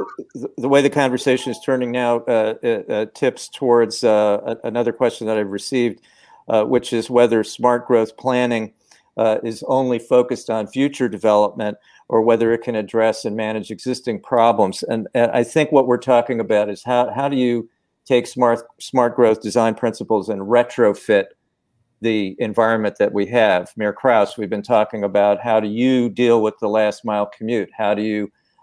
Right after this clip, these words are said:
uh, create more green space so that you improve, uh,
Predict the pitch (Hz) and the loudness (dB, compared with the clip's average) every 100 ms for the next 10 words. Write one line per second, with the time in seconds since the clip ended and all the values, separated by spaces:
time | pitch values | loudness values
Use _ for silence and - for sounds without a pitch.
0 | - 107 101 - 113 113 117 113 117 123 | -2 0 0 2 2 2 0 0 0 0
1 | 123 - 110 98 92 101 95 113 104 101 | 0 0 0 0 -2 -8 -8 -6 -8 -8
2 | - 110 107 92 104 98 98 | -4 -2 -2 -2 2 4 4